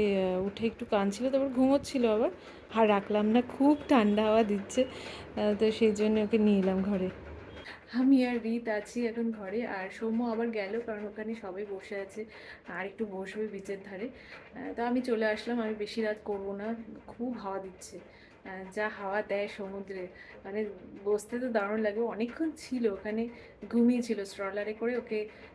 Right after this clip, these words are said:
উল্টো করে রাখা হয়েছিল, ঘুমোচ্ছিল, বেশ সুন্দর ঘুমোচ্ছিল, হাওয়া টাওয়াও অত লাগছিল না, বেশ সুন্দর, খুব ভালো ছিল।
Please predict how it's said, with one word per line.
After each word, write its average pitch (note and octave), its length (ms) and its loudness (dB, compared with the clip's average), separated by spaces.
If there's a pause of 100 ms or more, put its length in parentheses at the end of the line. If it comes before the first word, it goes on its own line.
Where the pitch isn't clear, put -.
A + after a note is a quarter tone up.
(160)
উল্টো A3+ 320 2
করে A#3+ 200 2
রাখা A3 280 0
হয়েছিল, A#3 380 -2 (100)
ঘুমোচ্ছিল, A3 480 0
বেশ G#3 140 -6
সুন্দর C4+ 340 2
ঘুমোচ্ছিল, A#3+ 500 0 (100)
হাওয়া G#3 200 2
টাওয়াও A#3 320 -2
অত A3+ 140 -6
লাগছিল A3 440 -6
না, C4 120 -4 (240)
বেশ D4 100 -12
সুন্দর, B3 400 0 (500)
খুব A#3 120 -4
ভালো A3+ 240 4
ছিল। G#3 220 -6